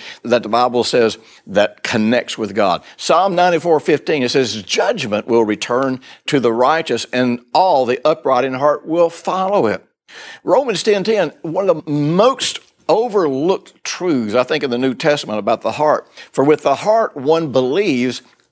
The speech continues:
unto righteousness." Now, this is talking about arriving at a destination. This is not talking about, "Okay, I believe on Jesus, bam, okay, I,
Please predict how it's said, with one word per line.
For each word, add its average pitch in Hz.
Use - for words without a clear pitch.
unto 175
righteousness." 160
Now, 156
this 190
is 254
talking 190
about 147
arriving 147
at 143
a 131
destination. 123
This 170
is 247
not -
talking 165
about, 127
"Okay, 147
I 127
believe 160
on 165
Jesus, 123
bam, 139
okay, 123
I, 107